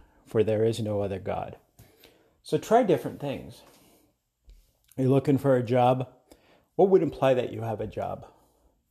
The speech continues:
So maybe instead of sleeping in until eleven P M, roll, eleven A M,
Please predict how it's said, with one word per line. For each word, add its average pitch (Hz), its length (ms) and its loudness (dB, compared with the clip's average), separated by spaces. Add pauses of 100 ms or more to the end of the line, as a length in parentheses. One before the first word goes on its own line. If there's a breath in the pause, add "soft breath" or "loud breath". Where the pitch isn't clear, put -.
(300)
So - 180 -8
maybe 127 280 2
instead 120 420 -2
of 107 240 0 (640 soft breath)
sleeping 127 540 0
in 127 160 2
until 120 800 0 (880 soft breath)
eleven 123 420 0
P 127 260 0
M, 120 440 -2 (1040)
roll, 127 440 0
eleven 127 300 4
A 123 240 2
M, 110 240 -2